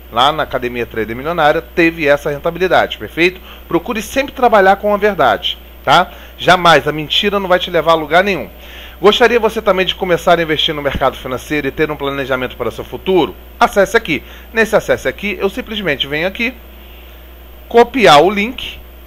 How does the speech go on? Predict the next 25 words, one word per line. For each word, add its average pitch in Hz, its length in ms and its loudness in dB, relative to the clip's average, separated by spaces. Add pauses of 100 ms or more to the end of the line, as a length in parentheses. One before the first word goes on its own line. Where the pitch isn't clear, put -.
(280)
ó, 113 240 2 (400)
copiei 185 460 0
o 160 80 -6
link 208 380 -8 (280)
e 233 80 0
aqui 247 380 0 (280)
eu 247 160 6
vou 196 440 2 (1300)
colar 185 440 6
o 175 40 2
link, 123 420 -6
perfeito? 233 560 2 (160)
Ele 208 160 2
vai 175 140 4
carregar 170 360 2
uma 160 140 0
pré-visualização. 160 960 0 (1040)
Tá 151 120 0
vendo 180 200 2
que 180 140 -8
o, 190 60 -2
o, 156 800 -2
o 151 60 0
link 190 480 -2
aqui, 143 520 -4